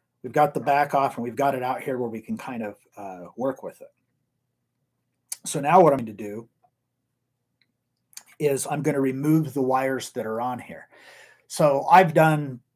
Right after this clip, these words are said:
you know, a gajillion of these things, so I, I know where the wires go. But if it's, like, the first time you've done it and you're not sure where they go, you know, there's tons of wiring diagrams, uh, on the internet and stuff. But,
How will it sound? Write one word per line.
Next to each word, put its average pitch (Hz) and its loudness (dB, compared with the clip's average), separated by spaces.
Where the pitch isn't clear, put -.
you 143 -6
know, 113 -10
a 127 -12
gajillion 131 -2
of 123 -6
these 117 -8
things, 113 -6
so 117 0
I, 113 -4
I 120 -6
know 117 -6
where 113 -4
the 104 -6
wires 101 -2
go. 127 0
But 104 -4
if - -6
it's, 139 -4
like, 143 2
the 135 -2
first 156 -2
time 147 -2
you've 113 -4
done 123 -2
it 143 -4
and 123 -12
you're 120 -4
not 127 -4
sure 131 -2
where 123 -2
they 110 -4
go, 110 -6
you 120 -6
know, 117 -6
there's 104 -8
tons 180 6
of 147 4
wiring 147 6
diagrams, 131 0
uh, 127 -4
on 156 2
the 143 -2
internet 139 0
and 143 -6
stuff. 143 -2
But, 147 -4